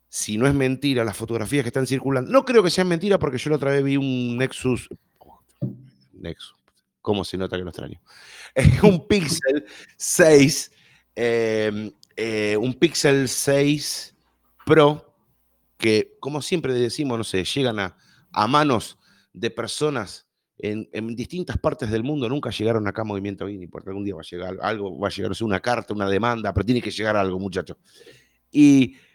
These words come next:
vos sabés que el teléfono en su parte trasera no era un dummy, o sea, no era una, un modelito que decía, "Ay, no, no, no", funcionaba todo, lo mostraba el tipo, todo. Y en la parte trasera me llamó la atención el apartado de sensores de cámaras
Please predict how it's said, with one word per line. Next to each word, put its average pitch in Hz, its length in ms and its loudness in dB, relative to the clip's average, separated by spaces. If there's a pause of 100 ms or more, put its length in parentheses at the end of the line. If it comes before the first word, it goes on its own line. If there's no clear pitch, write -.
(220)
vos 208 200 6
sabés 208 240 4
que 185 260 2
el 151 160 0
teléfono 143 560 0
en 135 100 -2
su 127 140 -6
parte 165 240 -4
trasera 139 500 0 (200)
no 123 180 4
era 135 140 6
un 113 200 0
dummy, 107 300 2
o 107 200 -8
sea, 82 140 -10
no 98 120 -2
era 101 100 2
una, 98 180 -2
un 101 240 -4
modelito 104 460 -4
que 104 60 -2
decía, 104 220 -4
"Ay, 139 100 -2
no, 131 80 -4
no, 120 160 2
no", 107 120 2
funcionaba 98 760 -2
todo, 104 240 -2
lo 98 80 -6
mostraba 101 300 -6
el 95 60 -6
tipo, 101 240 -4
todo. 135 300 2 (760)
Y 135 60 -4
en 147 60 -2
la 185 80 0
parte 277 200 4
trasera 139 540 2 (760)
me 131 140 -2
llamó 156 260 4
la 202 100 8
atención 156 680 2 (1080)
el 120 120 2
apartado 165 540 4
de 143 100 8
sensores 151 580 2
de 131 100 -2
cámaras 165 640 0